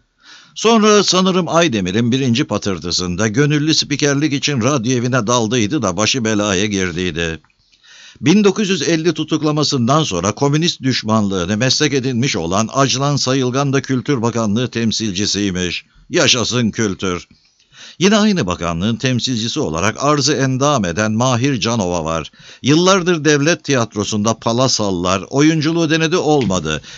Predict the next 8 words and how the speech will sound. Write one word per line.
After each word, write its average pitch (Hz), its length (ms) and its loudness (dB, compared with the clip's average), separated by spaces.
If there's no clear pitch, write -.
Rejisörlüğe 156 800 2
çıktı, 160 420 -2
beceremedi. 101 800 0
Demek 180 280 4
ki 151 120 -2
asıl 160 380 2
istidadı 101 640 2
sansürcülükmüş. 110 1160 -2